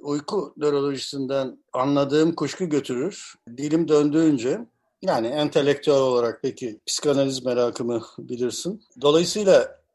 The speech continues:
evrimsel olarak bir şey zuhur ettiyse bir amaca hizmet ediyor diye düşünüyorum.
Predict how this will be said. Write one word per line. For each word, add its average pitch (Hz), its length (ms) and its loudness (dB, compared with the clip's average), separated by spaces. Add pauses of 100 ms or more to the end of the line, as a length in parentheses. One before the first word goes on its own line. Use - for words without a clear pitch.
(120)
evrimsel 165 540 4
olarak 139 380 2
bir 147 60 -6
şey 180 200 0
zuhur 151 440 2
ettiyse 185 600 -2 (140)
bir 170 140 -2
amaca 165 340 4
hizmet 139 340 -2
ediyor 110 380 -4 (140)
diye 135 220 -2
düşünüyorum. 120 680 -6